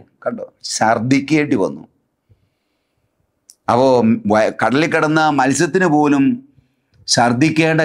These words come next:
ഗതികേടുണ്ടായി ഈ പ്രവാചകൻ കാരണം. അതാണ് അവൻ്റെ തെരഞ്ഞെടുപ്പ് തെറ്റായി പോയാൽ. പ്രിയമുള്ളവരെ, നമ്മുടെ ജീവിതത്തിൽ, ആരുടെയും ജീവിതത്തിലായിക്കോട്ടെ, നമ്മൾ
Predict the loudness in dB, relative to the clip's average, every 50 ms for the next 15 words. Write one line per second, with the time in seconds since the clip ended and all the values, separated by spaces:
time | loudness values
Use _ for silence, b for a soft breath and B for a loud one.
0 | 0 0 2 2 2 2 2 0 0 -2 0 -2 0 0 0 -2 -2 -2 -2 0
1 | 2 2 0 0 -2 -2 -2 -2 -4 -2 -4 -4 -4 -6 -12 -14 -14 _ _ -2
2 | 0 0 0 0 0 -2 0 0 0 0 0 -2 -4 -6 _ -4 -2 0 0 0
3 | 0 0 0 0 -2 -4 -6 -4 -6 -6 -4 -2 -4 -6 -6 -6 _ -4 -2 -2
4 | 0 0 -2 -4 -6 -6 -4 -4 -2 -2 -2 -2 -4 -6 _ _ _ _ _ _
5 | _ _ _ _ _ _ _ _ -4 -2 0 0 0 2 0 0 0 2 2 2
6 | 2 2 2 2 2 0 -2 -2 -2 0 0 2 2 2 0 0 -2 -2 -6 -6
7 | -6 -6 -8 -6 -4 -2 0 0 0 0 0 0 0 0 0 -2 -2 -2 -2 -4
8 | -2 -2 -2 -2 -2 -2 -4 -4 -2 -2 -4 -4 -4 -8 _ _ _ _ _ _
9 | _ _ _ _ _ _ _ _ _ _ _ _ _ _ _ _ _ -2 0 0
10 | 2 2